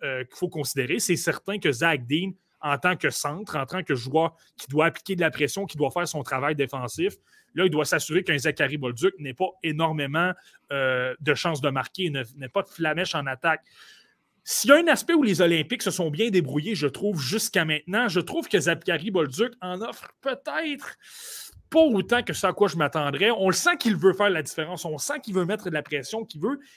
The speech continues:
créer des jeux, mais je trouve qu'il perd énormément de bataille pour la rondelle.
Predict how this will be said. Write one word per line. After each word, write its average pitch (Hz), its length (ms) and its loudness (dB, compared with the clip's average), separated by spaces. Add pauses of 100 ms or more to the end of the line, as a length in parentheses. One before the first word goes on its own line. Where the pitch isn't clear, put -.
(120)
créer 214 260 -2
des 185 160 -2
jeux, 202 220 -2
mais 196 100 -2
je - 100 -4
trouve - 200 -8
qu'il - 140 -14
perd 190 280 0
énormément 190 760 2
de 147 160 -2
bataille 180 560 2
pour 143 160 -4
la 139 100 0
rondelle. 135 480 0